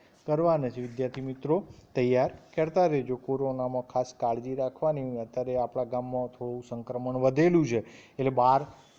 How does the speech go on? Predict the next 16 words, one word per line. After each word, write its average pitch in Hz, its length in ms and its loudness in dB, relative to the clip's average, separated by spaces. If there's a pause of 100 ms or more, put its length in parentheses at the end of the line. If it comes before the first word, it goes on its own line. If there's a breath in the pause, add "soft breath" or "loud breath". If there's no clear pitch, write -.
ખાસ 131 360 0
નીકળવાનું 139 760 0
નહીં. 131 220 -2
જરૂરિયાત 131 600 2 (540 loud breath)
પૂરતું 151 680 -6 (220)
હોય 139 120 2 (100)
તો 175 140 6
જ 175 100 0
નીકળવું, 156 540 0 (320 loud breath)
અને 147 160 -2
એ 160 180 4
પણ 165 280 2
માસ્ક 135 460 0 (120)
પહેરીને 147 420 0
જ 160 120 -8
નીકળવાનું. 123 680 2